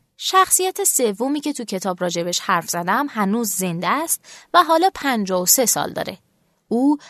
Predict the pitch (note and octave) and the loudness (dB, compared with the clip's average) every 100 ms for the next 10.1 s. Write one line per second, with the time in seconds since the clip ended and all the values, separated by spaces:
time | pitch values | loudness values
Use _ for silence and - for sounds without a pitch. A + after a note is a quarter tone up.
0 | _ - F#3 F#3 A3+ A#3 A#3 A#3 F#3+ E3+ | _ 0 2 2 0 -2 -2 0 2 2
1 | F#3 A#3+ - G3 - G#3+ B3+ A3+ D#3+ E3 | 0 -2 0 0 0 0 0 0 0 -4
2 | E3 E3 E3 E3 E3+ - - _ _ _ | -4 -4 -6 -8 -12 -14 -18 _ _ _
3 | - F3+ C4 C#4+ - E4+ F4 F4+ - - | -4 0 2 0 -2 -2 -2 -4 -14 -6
4 | G#3+ G#3+ G#3+ G#3+ G#3 - G3 F#3+ G#3 B3 | 2 4 4 2 2 2 2 2 0 0
5 | G3+ F#3 F3+ - F3+ F3 - E3+ G#3+ A3 | 0 -4 -4 -4 -2 -2 0 0 2 0
6 | - C3+ - - _ _ _ _ E3+ D#3+ | 0 0 0 -4 _ _ _ _ 0 2
7 | E3+ E3+ C#4+ F4 - - _ G3 F#3+ F#3+ | -2 0 0 -2 -6 -14 _ 2 4 4
8 | - B3 G#3 G3 G#3+ F3+ E3 E3+ F#3+ D#3 | 0 0 0 0 0 0 -2 0 0 0
9 | E3 E3 A3+ D#4 D#4+ B3 F3+ D3+ E2 - | -2 -2 2 4 4 0 -2 -2 -4 -8
10 | - | -10